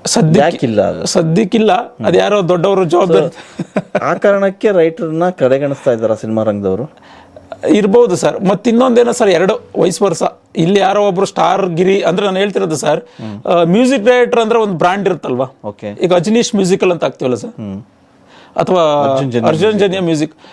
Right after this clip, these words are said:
Speaker 1: ಆ ಥರ, ಆ, ಏನೋ ಒಂದು ನಾನು ಹೇಳ್ತಿರೋದು, ಯಾರೋ ರಿಟರ್ನ್ ಅಂತ ಹಾಕಲ್ಲ.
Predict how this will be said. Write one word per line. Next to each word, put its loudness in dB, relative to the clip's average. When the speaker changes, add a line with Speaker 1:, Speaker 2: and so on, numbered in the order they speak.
Speaker 1:
ಆ 2
ಥರ, 0
ಆ, 0
ಏನೋ 2
ಒಂದು -4
ನಾನು 0
ಹೇಳ್ತಿರೋದು, 0
ಯಾರೋ 2
ರಿಟರ್ನ್ 0
ಅಂತ -4
ಹಾಕಲ್ಲ. -4